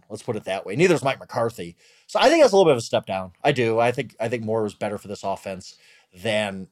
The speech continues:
the McCarthy-Schottenheimer combo. They could still make it work. They're gonna run the ball a lot.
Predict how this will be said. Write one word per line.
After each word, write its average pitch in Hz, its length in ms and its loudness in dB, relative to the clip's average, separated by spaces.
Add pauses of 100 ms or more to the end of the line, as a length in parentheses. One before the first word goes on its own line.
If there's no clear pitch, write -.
the 107 80 -10
McCarthy-Schottenheimer 90 1300 -10
combo. 85 600 -10 (320)
They 135 120 0
could 127 120 -4
still 139 180 0
make 127 200 2
it 113 80 -4
work. 107 280 -6
They're 117 80 -6
gonna 123 140 -6
run 104 220 -6
the 117 60 -8
ball 92 440 -6
a - 20 -6
lot. 92 320 -6